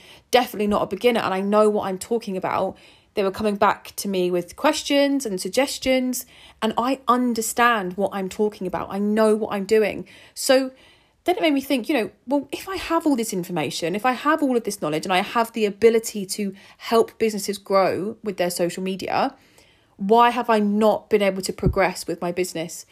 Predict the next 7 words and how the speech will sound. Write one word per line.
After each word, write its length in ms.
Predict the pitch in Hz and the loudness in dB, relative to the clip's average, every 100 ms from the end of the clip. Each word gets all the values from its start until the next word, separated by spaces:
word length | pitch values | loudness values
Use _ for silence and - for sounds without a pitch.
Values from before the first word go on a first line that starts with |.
| - - - | -20 -16 -4
And 140 | 190 | 0
I 40 | |
remember 680 | 190 196 208 214 190 165 180 - _ _ _ | 4 4 2 2 2 2 0 -6 _ _ _
thinking 760 | - - 226 226 - - - 180 | -12 -2 0 0 -4 -10 -10 -4
at 160 | 185 - | -4 -2
the 80 | 175 | -4
time, 560 | - 247 - 165 202 | -4 -2 -2 -4 -6